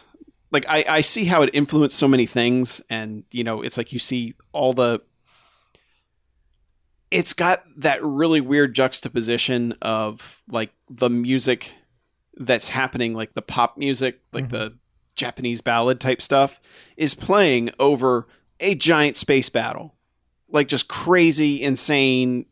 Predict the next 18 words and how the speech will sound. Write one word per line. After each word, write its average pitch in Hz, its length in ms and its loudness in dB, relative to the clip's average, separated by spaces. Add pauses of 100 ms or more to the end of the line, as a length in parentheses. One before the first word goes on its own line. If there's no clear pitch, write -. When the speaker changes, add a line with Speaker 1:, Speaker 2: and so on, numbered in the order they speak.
(120)
Speaker 1:
fifty 175 340 -2
thousand 135 460 2
things 131 260 -2
on 117 140 -4
screen 117 360 -4
space 120 340 -2
battle, 110 340 -6
but 123 160 0
it's - 120 -6
also 127 640 2 (200)
someone 127 360 -2
singing 127 300 -4
a 120 80 -2
Japanese 131 440 -2
love 151 180 0
song 113 260 -2
over 104 240 -10
it. - 100 -18